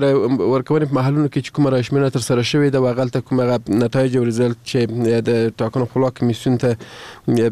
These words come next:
رسېدلي وو، داسې ویل کېدل چې په هغې به کې هم، اه، ځینې لاسوهنې ترسره شوې دي. اه، طرز العمل د ټاکنو خپلواک کمیسیون ورته رامنځته کړی دی. د هماغه طرز العمل پر اساس باندې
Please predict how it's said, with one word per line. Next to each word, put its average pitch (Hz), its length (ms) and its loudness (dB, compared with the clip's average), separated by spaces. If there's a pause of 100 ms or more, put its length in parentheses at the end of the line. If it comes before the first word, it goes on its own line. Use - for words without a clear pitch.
(260)
رسېدلي 127 480 0
وو، 123 260 2 (200)
داسې 120 460 0 (420)
ویل 120 300 0
کېدل 123 300 -2
چې - 60 -10
په 123 100 -2
هغې 123 120 0
به 120 200 0
کې 131 220 -2
هم، 123 120 -2
اه، - 760 -4 (340)
ځینې 120 460 0
لاسوهنې 123 460 0
ترسره 113 320 -2
شوې 123 400 0
دي. 113 120 0
اه، 123 720 -4 (100)
طرز 131 240 0
العمل 143 360 0 (400)
د 135 160 -2
ټاکنو 143 300 -2
خپلواک 139 260 -4
کمیسیون 139 300 0
ورته 131 160 -2
رامنځته 127 460 0
کړی 151 220 2
دی. 139 60 2
د 127 80 -2
هماغه 135 260 0
طرز 123 220 -2
العمل 127 240 0
پر 135 140 -2
اساس 139 400 -2
باندې 120 540 0